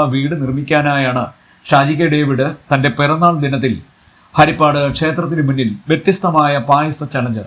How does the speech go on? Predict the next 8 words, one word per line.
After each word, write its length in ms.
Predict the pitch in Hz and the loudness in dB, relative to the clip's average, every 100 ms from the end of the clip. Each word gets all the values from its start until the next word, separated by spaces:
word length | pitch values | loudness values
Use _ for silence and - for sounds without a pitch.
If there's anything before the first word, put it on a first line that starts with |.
| - | -12
സംഘടിപ്പിച്ചത്. 540 | 98 85 78 76 80 - - _ _ _ _ - - - - | -14 -14 -18 -20 -4 -4 -4 _ _ _ _ -20 -20 -2 4
പണമായും 480 | 190 226 233 226 226 | 4 4 2 0 0
ഉൽപ്പന്നമായും 640 | 170 143 190 180 175 170 196 170 | -2 0 0 2 2 0 -2 0
നിരവധി 320 | 156 175 180 160 | 2 4 2 2
പേർ 160 | 143 101 - 139 | 0 -2 -2 2
ഈ 40 | 139 139 | 2 0
ഉദ്യമത്തിൽ 440 | 131 147 139 127 175 - _ _ _ _ _ - _ 139 | 0 2 0 -2 -6 -12 _ _ _ _ _ -20 _ -2
ഇദ്ദേഹത്തോടൊപ്പം 640 | 135 160 170 160 127 120 | 0 0 0 -2 0 -4